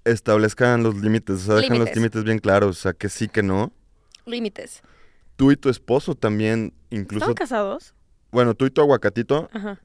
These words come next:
Speaker 1: tengan una plática en-, sin la tercera persona también de pareja, güey,
Speaker 2: Sí,
Speaker 1: así
Speaker 2: claro.
Speaker 1: de qué es lo que, o sea, pues no sé, güey, o sea, qué nos vamos a afrontar y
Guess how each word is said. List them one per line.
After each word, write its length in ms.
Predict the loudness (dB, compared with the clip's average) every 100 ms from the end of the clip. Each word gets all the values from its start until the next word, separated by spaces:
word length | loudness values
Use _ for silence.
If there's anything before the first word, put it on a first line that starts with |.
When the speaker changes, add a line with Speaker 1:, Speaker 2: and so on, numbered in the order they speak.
| -4
Speaker 1:
tengan 340 | -2 0 0
una 140 | 0 -2
plática 480 | -2 -2 -4 -4 -6
en-, 140 | -6 -12
sin 200 | -6 -6
la 80 | -6
tercera 300 | -8 -8 -4
persona 360 | -4 -2 -2
también 540 | -2 -2 -2 -2 -4 -12 _ -6
de 140 | -6
pareja, 400 | -6 -8 -6 -2
güey, 120 | 0 0
Speaker 2:
Sí, 40 |
Speaker 1:
así 80 | 0
Speaker 2:
claro. 180 | 0 2
Speaker 1:
de 280 | 0 -2 -6 -20 -20 _ 0
qué 140 | 0
es 100 | 2
lo 120 | -2
que, 460 | 0 2 2 0 -4
o 20 |
sea, 220 | -4 -4 -4 _ -20 -20 -20 -20 _ _ _
pues 140 | -8
no 140 | -4 -2
sé, 180 | 2 4
güey, 140 | 2
o 40 |
sea, 220 | 0 0 2
qué 160 | 0
nos 140 | 0 2
vamos 280 | 2 2
a 40 | -2
afrontar 580 | -4 -4 2 2 2 -4 _ -20 _ _ -12
y 720 | -8 -6 -6 -6 -6 -6 -8